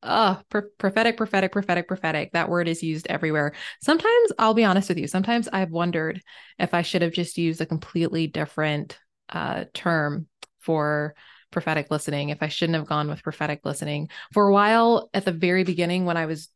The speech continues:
when I was doing this, uh, just organically as, as Holy Spirit led me, I used to call them Sherpa sessions, uh, particularly because there was my very first client that I did this with,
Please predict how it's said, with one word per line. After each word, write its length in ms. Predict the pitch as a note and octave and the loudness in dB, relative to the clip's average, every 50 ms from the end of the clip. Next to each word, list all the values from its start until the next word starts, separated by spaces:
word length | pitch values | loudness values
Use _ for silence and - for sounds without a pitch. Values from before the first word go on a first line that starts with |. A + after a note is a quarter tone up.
| _ _ | _ _
when 120 | - F3 E3 | -4 -4 -2
I 60 | D#3 | -2
was 140 | D3+ D3 D3 | -4 -6 -6
doing 340 | - - D#3+ D#3+ E3 E3+ F3 | -4 -2 0 0 0 2 2
this, 360 | E3+ E3+ E3+ - - - - - | 0 0 0 -2 -6 -6 -6 -4
uh, 360 | F3+ E3 D#3 D3+ - - - | -4 -2 -2 -2 -4 -6 -8
just 280 | - E3 D#3+ - - | -8 -8 -8 -8 -6
organically 720 | - F3+ E3+ D3+ - D#3 D#3 D#3+ E3+ F3 - F#3 F3 F3 E3+ | -6 -4 -4 -4 -4 -4 -2 -2 -4 -2 -2 -2 0 0 0
as, 280 | E3 D#3+ D#3 E3 D#3+ - - | 0 -2 -4 -6 -10 -8 -6
as 260 | D#3+ D#3+ D3+ D3+ - | -6 -4 -4 -6 -2
Holy 240 | - F3 D#3+ D#3+ E3 | 0 0 2 2 0
Spirit 340 | - - E3 D#3+ D#3 D#3 | -2 -2 -2 -2 -2 -2
led 180 | D#3+ D#3 D3+ D#3+ | -4 -6 -4 -2
me, 280 | F3+ F3 F#3 G3 G3+ G3+ - - - - - _ | -2 0 0 0 -2 -4 -8 -18 -20 -20 -12 _
I 60 | - F3 | -4 -4
used 140 | E3+ - | -4 -4
to 60 | - F3 | -6 -4
call 160 | - F3+ D#3+ | -2 -2 0
them 140 | E3+ D#3+ - | 0 -2 -2
Sherpa 560 | - - E3 E3 - - F3+ F#3+ G3+ G3 G3 _ _ _ _ - _ _ | -2 -4 -4 -2 0 2 2 2 2 0 -4 _ _ _ _ -20 _ _
sessions, 640 | _ - - G3 G3 - A3+ G#3+ G#3+ A3 A#3 A#3 - - - - - - - - - - - | _ -4 -4 -4 -2 -2 -2 0 0 0 -2 -4 -6 -12 -18 -20 -20 -20 -20 -20 -16 -6 -2
uh, 320 | F3 E3 D#3+ D#3+ E3 - G3 - _ _ _ _ _ _ | -2 0 0 0 -2 -4 -6 -10 _ _ _ _ _ _
particularly 400 | - A3 G#3 A#3 A#3 A#3 A#3 A3 | 0 0 2 2 2 2 2 2
because 420 | F#3 F#3+ G3 - G3 E3+ F3 E3+ - | 2 0 0 0 0 0 0 -2 -2
there 100 | F3 E3 | -2 -2
was 300 | E3+ E3 E3 - - - - | -2 -2 -4 -6 -10 -8 -2
my 160 | - F3 F3 | 0 0 0
very 260 | E3 F3+ F3+ F3+ F3+ | 2 2 2 2 2
first 580 | F#3 - _ - F3+ F3 F3 F3+ - - - - - _ _ _ _ _ _ _ _ _ _ | 0 -2 _ 0 0 0 0 -4 -8 -12 -16 -20 -20 _ _ _ _ _ _ _ _ _ _
client 240 | G3+ F#3+ F#3+ F3+ D#3+ | 0 2 2 2 2
that 100 | F3 E3 | 0 0
I 60 | D#3+ | 0
did 220 | D#3+ D#3 F3 F3 E3+ | 0 0 0 0 0
this 200 | E3 E3 - - | -2 -4 -4 -4
with, 300 | E3+ D#3+ D#3+ D#3+ - | -4 -4 -4 -6 -10